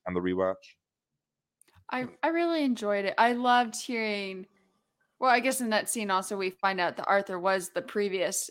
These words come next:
Speaker 2: Avatar for Khonshu, which was interesting.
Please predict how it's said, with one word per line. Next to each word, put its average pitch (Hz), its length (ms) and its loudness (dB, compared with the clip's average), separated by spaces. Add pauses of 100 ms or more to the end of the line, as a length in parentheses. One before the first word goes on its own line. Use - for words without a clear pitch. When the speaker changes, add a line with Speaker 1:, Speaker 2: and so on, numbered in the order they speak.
(100)
Speaker 2:
Avatar 175 680 0 (760)
for 175 540 0
Khonshu, 180 480 0
which 220 240 0
was 262 380 0
interesting. 262 800 -6